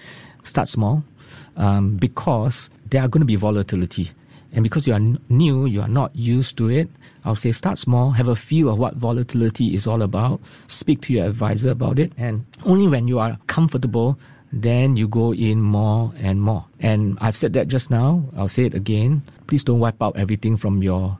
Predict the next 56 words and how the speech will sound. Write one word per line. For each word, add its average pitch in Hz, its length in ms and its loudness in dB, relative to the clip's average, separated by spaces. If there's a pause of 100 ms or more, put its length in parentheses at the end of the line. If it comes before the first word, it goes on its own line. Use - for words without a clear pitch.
C - 200 -4
P 107 220 -2
F 123 160 0
to 101 100 -2
invest. 101 640 0 (220)
Keep - 180 -2
some 127 240 2
there, 139 300 2 (400)
uh, 107 220 0
for 110 200 0
emergency. 117 760 2 (480)
Yeah, 117 100 2
you 127 160 2
never 143 200 2
know 147 180 4
what's 120 180 0
gonna 113 160 -2
happen. 110 340 -2
You 107 80 0
may 104 140 0
lose 113 240 0
your 107 100 0
job, 107 480 0
you 95 60 -2
know, 101 140 0
and 95 140 0
all 101 200 -2
that. 101 240 -2 (320)
And 107 100 2
if 98 80 0
you 104 80 0
cannot 110 360 0
pay 120 580 0
for 101 320 -2
your 95 280 0
mortgage, 127 600 0 (260)
at 107 160 0
least 127 260 2
you 101 60 0
leave 110 240 0
some 120 180 0
money 107 260 0
in 104 80 0
your 92 140 -2
O 98 220 -2
A 101 340 0 (280)
to 107 100 -4
tie - 180 -4
you 113 180 2
through 107 280 -2
until 98 280 -2
you 95 80 0
find 101 320 -2
your 95 100 0
next 95 220 -2
job. 98 240 -4